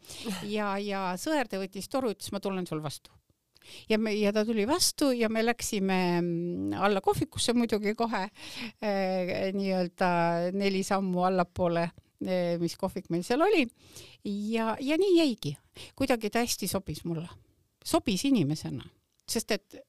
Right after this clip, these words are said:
Speaker 2: ei saa olla mentor, kui, kui ta on sulle vastuvõetamatu, eks ju, või ei saa olla su tugiisik. E, samuti, mm, me rääkisime pikad jutud maha, kui ma teadvustasin, et ema luges minu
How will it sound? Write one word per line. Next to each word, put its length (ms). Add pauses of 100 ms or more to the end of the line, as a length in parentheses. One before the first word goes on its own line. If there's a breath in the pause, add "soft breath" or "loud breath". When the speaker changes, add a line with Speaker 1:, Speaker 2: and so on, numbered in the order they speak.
(120)
Speaker 2:
ei 120
saa 240
olla 280
mentor, 440
kui, 400
kui 160
ta 140
on 180
sulle 220
vastuvõetamatu, 840
eks 220
ju, 80
või 320
ei 100
saa 220
olla 200
su 200
tugiisik. 840 (720 loud breath)
E, 300
samuti, 580 (1500)
mm, 320
me 100
rääkisime 520
pikad 320
jutud 260
maha, 300
kui 420
ma 200
teadvustasin, 680
et 140
ema 200
luges 400
minu 280